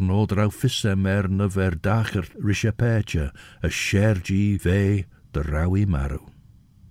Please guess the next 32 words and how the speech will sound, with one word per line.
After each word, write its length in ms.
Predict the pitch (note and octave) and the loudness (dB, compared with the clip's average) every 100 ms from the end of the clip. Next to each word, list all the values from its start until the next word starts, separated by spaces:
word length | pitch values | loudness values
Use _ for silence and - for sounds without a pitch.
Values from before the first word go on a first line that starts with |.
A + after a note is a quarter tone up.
| - - - - - - - - - | -20 -20 -20 -20 -20 -20 -20 -20 -8
Cray 260 | - F3+ G3+ | 2 4 6
lies 280 | E3+ D3+ C#3+ | 6 4 4
yn 120 | B2 G2 | 2 4
gynnu, 400 | C3 D#3+ F2+ - | 2 4 2 0
cray 220 | D#3+ D3+ | 0 0
fodums 520 | - E3+ F#3 D3+ G#2+ - | 2 0 2 2 0 -2
gynnu, 340 | G#2+ E2+ D2+ - - | -2 -2 -4 -8 -16
cray 260 | - C#3 F3 | 0 4 4
nach 280 | C#3+ D3+ A#2 | 4 2 0
fodums 380 | C#3 C3+ B2 - | -2 0 0 -2
skepeil 600 | - A2+ - C#3 D3 B2 | -2 -2 2 2 4 4
va 180 | F#2+ G#2+ | 2 0
yn 160 | G2+ F#2+ G2 | 0 0 0
red 360 | A2+ C#3 C3 G2 | 0 2 2 0
aglach 460 | G2+ A#2+ A#2+ A2+ - | -4 -4 -4 -4 -6
shaw 480 | - A2 A#2+ A#2+ | -4 0 2 2
Jane 500 | A2 G2+ F#2 F2 E2+ | 0 0 2 2 2
Lee 460 | F#2+ A2 A2+ A#2 A#2+ | 2 2 2 2 0
as 140 | F#2+ | -2
Jane 300 | - F2 E2 | -4 -2 -2
Gromid 680 | E2 A2 A2 A2+ A2+ A2 A2+ - - | -2 0 2 2 2 0 -2 -12 -8
as 140 | F#2 | -8
Jane 320 | - G2+ G#2+ E2+ | -2 0 0 0
Al. 440 | D2 E2 E2+ - - - _ _ _ _ _ _ _ _ _ _ _ _ _ _ - - - | -4 -8 -12 -18 -20 -20 _ _ _ _ _ _ _ _ _ _ _ _ _ _ -20 -6 2
Yn 140 | G#2+ | 2
chwegw 360 | - D#3 F3+ G3 E2+ | 4 2 4 4 2
le 120 | D#2+ E2+ | 0 -2
as 140 | F2 | -4
feed 340 | - G2+ A2 A2 | 0 2 2 2
main 260 | G#2+ A2 | 2 2
sauri 520 | G2+ - G#2+ F2 C#2 D2+ | 2 0 2 2 -2 -8
savora. 680 | - G#2 F#2 F#2 D#2+ - | -6 -4 0 -2 -2 -6